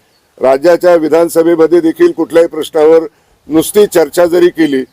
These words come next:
तरी सरकार त्याच्यात निगेटिव्ह भूमिका घेते. केंद्र सरकारने दीडशे खासदार निलंबित केलेत.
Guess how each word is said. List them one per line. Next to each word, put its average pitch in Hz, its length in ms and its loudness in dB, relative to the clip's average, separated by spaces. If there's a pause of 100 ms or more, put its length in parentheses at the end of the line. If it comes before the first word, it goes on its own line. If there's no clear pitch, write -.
(300)
तरी 180 180 2
सरकार 170 380 0
त्याच्यात 165 340 0
निगेटिव्ह 165 400 0
भूमिका 151 360 2
घेते. 160 360 -2
केंद्र 165 600 -2
सरकारने 160 540 0
दीडशे 147 360 -4
खासदार 151 400 0
निलंबित 147 380 -2
केलेत. 143 340 0